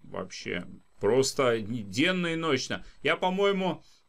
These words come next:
я, по-моему, эти сообщения, там народ в поддержку, когда писал ещё год назад, в семнадцатом году, когда на каникулы ушли, помните, там народ в поддержку писал, чё, когда выплаты и так далее, а поддержка там всегда отвечала: «Мы там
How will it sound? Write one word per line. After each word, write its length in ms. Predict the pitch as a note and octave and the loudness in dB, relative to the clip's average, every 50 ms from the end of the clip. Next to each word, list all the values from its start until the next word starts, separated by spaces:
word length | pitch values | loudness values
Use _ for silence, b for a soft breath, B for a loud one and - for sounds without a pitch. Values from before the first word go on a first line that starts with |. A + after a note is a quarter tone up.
| _ - | _ -2
я, 120 | C#3+ D3+ | -2 0
по-моему, 400 | D3 - F3 F3 F#3+ F#3 F3+ F3+ | 2 2 2 2 2 2 2 2
эти 200 | F3 E3+ F3 E3 | 0 0 -2 -2
сообщения, 720 | D#3 - - - - - - - G#3 G#3+ G#3 G3 E3 C3+ C3 | -2 0 0 0 0 0 -2 0 0 0 2 2 0 0 0
там 200 | - B2+ B2 B2+ | 0 0 0 2
народ 360 | C3+ D3 E3 E3+ D3 C3+ - | 2 2 4 4 2 0 -2
в 140 | - - - | -10 -6 -2
поддержку, 540 | D3+ D3+ D3 C#3+ D#3 D3 C3 - - C3 A2 | -2 -2 0 2 2 0 0 0 -6 -6 -2
когда 320 | - B2+ B2+ C3 C#3 C3+ | -2 -2 0 2 0 0
писал 420 | C3 - C3 - - F#3 F3+ F3+ | 0 0 -2 0 2 2 2 2
ещё 260 | D3+ - - C3 A#2 A2+ | 2 2 2 2 2 2
год 260 | A2+ D#3 F3+ F3+ F3+ | 2 2 2 2 2
назад, 340 | E3+ E3 C#3+ C#3 E3 D#3+ - | 0 2 4 4 2 2 0
в 60 | - | 0
семнадцатом 720 | - D#3 D3+ E3+ F3+ E3+ - - D3+ C#3 - D3 D3 C#3+ | -2 0 2 2 2 2 0 -2 -6 -4 -4 -4 0 2
году, 440 | D3 D#3 D3 C3+ A#2+ F#2+ F2 - b b b b b b b | 4 4 4 4 2 0 0 -4 b b b b b b b
когда 260 | - B2 B2+ C#3+ C#3+ | 0 2 2 2 2
на 140 | C#3 C#3+ C3+ | 2 0 0
каникулы 600 | C#3 D#3 D#3 D#3 D3+ C#3 G#2+ - B2 B2 B2+ C3 | 2 0 2 2 0 0 0 0 0 2 4 4
ушли, 380 | C#3 C#3 - - F#3+ G#3+ G#3+ F#3 | 4 2 0 0 0 2 2 2
помните, 520 | - F3+ G3 G#3 G3 E3+ C#3 B2+ - - | 4 4 2 4 4 0 -2 -2 -4 -4
там 200 | - A2+ A2 A2 | -2 -2 -2 0
народ 320 | B2 C#3 C#3+ C#3+ C3+ - | 0 2 4 2 2 0
в 280 | - - - - - - | -4 -14 -18 -20 -6 0
поддержку 500 | - C#3+ C#3 C#3 D#3 C#3 - - - B2+ | 0 0 2 2 0 0 0 0 -6 -8
писал, 480 | - - C#3+ C3+ - G#3 A3+ A#3 G3+ G3+ | -4 -2 -4 0 2 4 4 4 4 4
чё, 220 | - F3 F3 D3+ | 2 0 0 2
когда 280 | - C3 A#2+ B2 C#3+ C#3 | 2 0 2 4 2 2
выплаты 600 | C3 D#3 G#3 G#3+ - F#3 D#3 C3 - - A#2 G#2+ | 4 2 2 2 2 0 0 0 0 0 -2 -2
и 20 | |
так 220 | G2 - A2+ A2+ A2 | 0 0 -2 0 0
далее, 240 | B2+ B2 A2+ G#2 G2 | 0 2 2 2 2
а 40 | |
поддержка 520 | F#2 - B2 B2 B2 D3 C#3 - - - A#2 | 2 0 -2 0 2 2 2 0 0 -8 -4
там 180 | - A2+ G#2 | -2 -2 -2
всегда 300 | G2 - - A2+ A2 C3 | -2 -4 -4 0 2 2
отвечала: 480 | B2 A#2 A#2+ B2 A#2 - C3+ B2+ B2 A#2+ | 0 2 -2 -6 -4 0 2 2 4 2
«Мы 220 | B2+ D3+ G3 G#3 | 2 2 2 2
там 280 | G3+ G#3 G3 F#3 F3+ | 2 2 0 0 -2